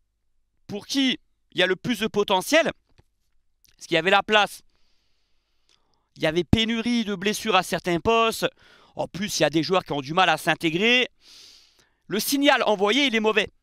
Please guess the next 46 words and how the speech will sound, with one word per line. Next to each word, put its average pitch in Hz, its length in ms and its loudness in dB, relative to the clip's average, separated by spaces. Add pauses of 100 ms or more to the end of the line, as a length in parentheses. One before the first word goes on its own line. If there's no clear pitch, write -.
(120)
Zéro 269 500 -2
minute. 277 440 -2 (880)
Zéro 160 520 -4
minute. 277 340 0
Vous 185 80 -12
vous 214 80 -8
souvenez 269 260 -2
de 285 60 2
la 226 100 4
stat, 233 280 2 (100)
euh, 160 200 2 (680)
que 190 80 -6
l'équipe 190 340 -2
a 196 60 6
sortie 208 320 -4
l'an 170 100 2
passé ? 156 320 -2 (360)
Que 180 80 -6
l'O 180 160 2
M 254 100 0
était 202 220 -2
dernier 202 260 2
de 208 60 -4
la 208 120 4
classe. 208 320 -2 (600)
Sur - 160 -10
le 180 100 -2
temps 214 220 -2
de 170 60 -8
jeu 262 240 -2
pour 196 260 -4
les 180 180 2
jeunes. 190 320 0 (1120)
On - 100 -16
était - 160 -6
dernier. - 360 -2 (100)
Zéro 208 340 -2
minute. 247 340 -4 (340)
Mais - 60 -10
là, 143 80 -2
c'est 135 160 -8
pareil 233 280 0
pour 262 100 -6
l'instant. 208 320 -6 (200)
Zéro 143 340 -4
minute. 320 340 -2